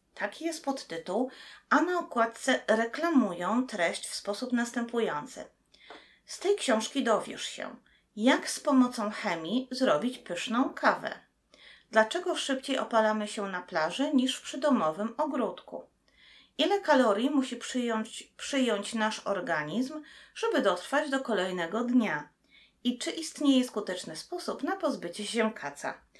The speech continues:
Więc dużo praktycznej wiedzy, jak się pozbyć kaca, jak się opalić, jak zaparzyć kawę i co jeść. Także myślę, że każdy znajdzie dla siebie coś dobrego. Jeżeli jest to napisane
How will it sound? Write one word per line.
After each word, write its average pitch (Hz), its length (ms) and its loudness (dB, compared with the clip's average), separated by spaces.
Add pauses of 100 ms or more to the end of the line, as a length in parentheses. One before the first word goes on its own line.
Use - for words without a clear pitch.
(400)
Więc 226 380 -2
dużo 302 500 4
praktycznej 269 760 2
wiedzy, 175 380 2
jak 262 160 2
się 302 120 -4
pozbyć 180 500 -4
kaca, 262 340 2
jak 247 140 2
się 196 160 0
opalić, 240 600 4
jak 220 180 2
zaparzyć 196 520 0
kawę 302 440 6
i 247 180 0
co - 140 -4
jeść. 185 480 0 (720)
Także 240 540 4 (160)
myślę, 285 420 8
że 262 100 2
każdy 262 340 2
znajdzie 247 420 4
dla 208 140 0
siebie 220 300 -4
coś 202 200 -8
dobrego. 175 440 2
Jeżeli 247 420 2
jest 233 200 -4
to 220 80 -2
napisane 208 720 0